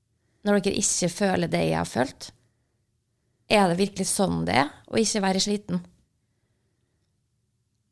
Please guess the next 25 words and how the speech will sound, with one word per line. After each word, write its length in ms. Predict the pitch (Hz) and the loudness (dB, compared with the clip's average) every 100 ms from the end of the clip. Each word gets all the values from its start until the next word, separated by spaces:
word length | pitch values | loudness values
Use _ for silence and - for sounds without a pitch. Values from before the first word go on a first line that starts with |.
| _ _ | _ _
For 100 | 247 | -6
plutselig 440 | 240 269 262 196 180 | 0 0 0 0 2
så 100 | 202 | 2
hadde 140 | 196 | 0
jeg 120 | 196 | -2
tilgang 640 | - 220 214 202 190 175 175 - | -4 0 0 2 2 2 -2 0
på 140 | 196 | 0
å 180 | - 180 | 2 2
bare 380 | 180 190 175 165 | 4 4 4 0
kunne 260 | 185 190 | -2 0
gjøre 440 | 185 196 196 185 180 | 2 4 6 4 2
en 80 | |
masse 260 | 190 - 180 - | 0 -2 -8 -4
ting, 300 | 196 185 185 | -2 0 0
ha 120 | 180 185 | 0 0
masse 540 | 185 - - 170 185 - - - - - - | 0 -4 -4 0 -2 -4 -20 -20 -20 -20 -2
kraft 520 | 220 190 - - - | 4 4 2 -8 0
og 140 | 180 175 | 2 4
vilje 480 | 196 208 202 170 165 | 4 4 4 2 2
og 60 | 175 | 2
gjennomføringskraft 1120 | 185 196 190 190 180 175 151 - 180 - - | 2 2 2 0 0 0 -2 -2 -4 -4 -8
på 180 | 202 - - - - 196 190 | 0 2 0 -4 -18 -8 2
veldig, 340 | 202 196 170 | 4 4 4
veldig 280 | 175 175 170 | 2 2 0
små, 640 | - - 196 165 156 160 | -2 -2 0 0 2 0